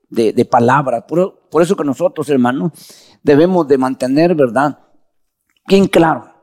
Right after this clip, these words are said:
Y todos nosotros. Y debemos de mantenerlo desde el principio hasta el fin. Hay un salmo que dice, hermanos, "No a nosotros".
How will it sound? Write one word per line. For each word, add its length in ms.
Y 100
todos 340
nosotros. 640
Y 80
debemos 380
de 80
mantenerlo 480
desde 160
el 60
principio 440
hasta 220
el 80
fin. 280
Hay 140
un 120
salmo 520
que 140
dice, 280
hermanos, 520
"No 300
a 40
nosotros". 720